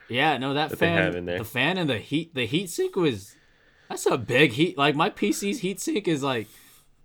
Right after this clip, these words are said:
Speaker 1: like, half the size of the heat sink they have in the PlayStation. Like, it's,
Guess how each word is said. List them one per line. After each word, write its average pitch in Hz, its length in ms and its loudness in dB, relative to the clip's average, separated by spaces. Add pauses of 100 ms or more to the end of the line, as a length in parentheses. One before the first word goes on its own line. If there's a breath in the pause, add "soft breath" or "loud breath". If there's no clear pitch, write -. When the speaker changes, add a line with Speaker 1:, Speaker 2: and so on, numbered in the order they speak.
(260)
Speaker 1:
like, 127 200 0
half 165 280 10
the 156 100 2
size 127 360 4
of 104 300 -6
the 120 100 0
heat 131 180 0
sink 139 180 -2
they 131 80 -2
have 127 220 2
in 120 80 -4
the 110 80 -4
PlayStation. 135 440 -2
Like, 143 200 2
it's, 165 220 0